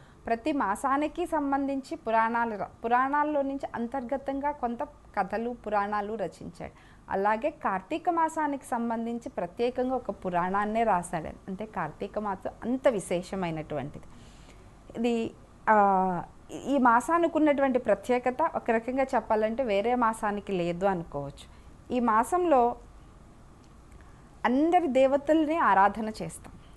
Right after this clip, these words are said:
అసలు కార్తీక మాసం అనే దానికి పేరు రావడానికి ఉన్నటువంటి కారణం కుత్రికా నక్షత్రం పౌర్ణమి రోజు ఉన్నటువంటి రోజు కావున దానిని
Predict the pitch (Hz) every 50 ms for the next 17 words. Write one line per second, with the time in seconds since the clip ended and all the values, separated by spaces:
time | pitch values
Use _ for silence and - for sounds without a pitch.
0 | - - - - - - - - - 226 - 240 233 214 202 196 - - - -
1 | 240 240 247 254 247 - 359 349 - 349 320 311 269 254 254 - 277 262 220 -
2 | - - 226 214 214 214 214 208 208 208 208 - - - 233 233 247 254 294 285
3 | 277 262 254 240 240 226 226 233 220 - 214 214 214 202 202 208 208 208 202 190
4 | 196 - - 180 175 180 190 196 226 294 330 311 - - - - - - - -
5 | - 240 - - 302 349 330 - 330 320 294 285 262 254 - - 226 214 - -
6 | 185 185 196 233 254 - - - - - - - 214 214 233 254 294 330 330 339
7 | 320 302 277 262 262 226 240 220 208 208 208 202 202 202 202 202 196 196 190 196
8 | 202 220 233 240 233 - 208 190 185 185 196 226 311 311 233 226 214 214 202 202
9 | 220 262 370